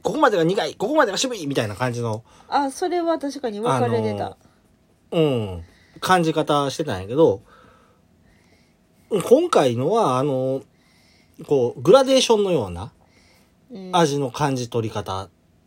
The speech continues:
Speaker 1: ができるんかなと。
Speaker 2: うん。
Speaker 1: うん。ちょっとずつ被ってるみたいな。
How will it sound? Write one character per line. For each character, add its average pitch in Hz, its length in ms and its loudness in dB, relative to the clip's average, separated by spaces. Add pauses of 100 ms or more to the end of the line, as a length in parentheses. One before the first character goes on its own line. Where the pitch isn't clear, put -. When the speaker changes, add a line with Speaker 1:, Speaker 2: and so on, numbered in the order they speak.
Speaker 1:
が 127 140 -2
で 123 120 -2
き 123 120 -8
る 113 80 -4
ん 92 60 -8
か 95 120 -12
な 98 220 -8
と。 85 240 -16 (800)
Speaker 2:
う 240 40 -20
ん。 170 440 -16
Speaker 1:
う 143 60 -8
ん。 104 520 -6 (800)
ち - 80 -6
ょ - 40 -2
っ - 20 -16
と 262 220 0
ず 220 80 -4
つ - 40 -8
被 147 180 -2
っ 147 40 -2
て - 160 -2
る 120 80 -2
み 101 80 -6
た 85 120 -12
い 82 60 -14
な。 87 80 -18